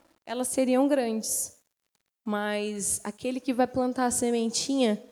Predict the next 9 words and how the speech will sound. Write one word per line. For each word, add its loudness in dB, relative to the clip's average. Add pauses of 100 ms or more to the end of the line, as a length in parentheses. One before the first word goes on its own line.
(280)
muda, 6
modifica 0
a 0
semente, -2
e -8
aí -2
ela -4
fica -10
pequenininha. -6